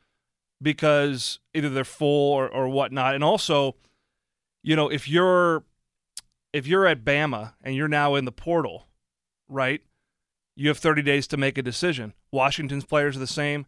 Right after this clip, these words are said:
Arizona's players are the same now that Jedd Fisch went to Washington. But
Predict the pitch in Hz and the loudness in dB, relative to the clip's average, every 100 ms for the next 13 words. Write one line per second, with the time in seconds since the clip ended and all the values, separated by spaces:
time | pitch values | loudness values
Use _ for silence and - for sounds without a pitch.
0 | _ 139 131 123 147 147 - 151 147 131 | _ -2 -2 0 -2 -2 -2 0 0 -2
1 | 139 - 147 143 139 135 - 139 123 151 | -8 -6 -4 -2 -2 -2 -4 -6 -4 -4
2 | 139 - 139 - 131 135 135 156 151 156 | -4 -4 -8 -4 -2 -2 -2 -8 -6 -6
3 | 147 _ _ _ _ _ _ _ 151 | -8 _ _ _ _ _ _ _ -2